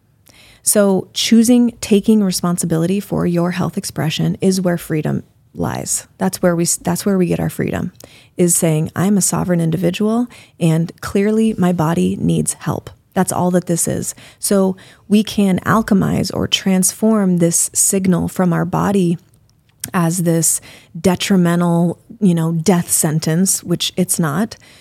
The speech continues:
to, "My body needs help. I'm gonna treat my body like a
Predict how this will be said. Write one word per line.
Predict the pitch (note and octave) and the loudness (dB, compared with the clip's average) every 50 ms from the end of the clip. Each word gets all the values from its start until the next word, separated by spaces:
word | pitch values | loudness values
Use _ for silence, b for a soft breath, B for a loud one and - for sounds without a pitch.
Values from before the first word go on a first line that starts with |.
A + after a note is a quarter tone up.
| B B B B B - | B B B B B 0
to, | - - A#3 G#3+ G3 F#3+ F3+ F#3 - - _ - | 4 6 6 6 6 6 4 2 -2 -6 _ 0
"My | - F3+ F#3 | 2 4 4
body | F#3 F3 F3 E3+ G3 G3+ | 4 2 2 2 2 2
needs | F3+ F3 F3 D#3+ - | 2 2 2 0 -2
help. | - - - - - - - - _ _ _ _ _ _ _ _ _ _ b b b b b b | -6 -8 -8 -8 -8 -10 -16 -20 _ _ _ _ _ _ _ _ _ _ b b b b b b
I'm | G3+ | 2
gonna | G#3+ A3 G#3+ | 2 2 2
treat | - - - G3+ G3 - | 0 0 -2 -2 0 2
my | F3+ F3+ | 0 0
body | F3 E3+ E3 - - - | 0 0 0 0 0 -2
like | - - F#3 F3+ | -2 -2 -4 -4
a | F3+ | -2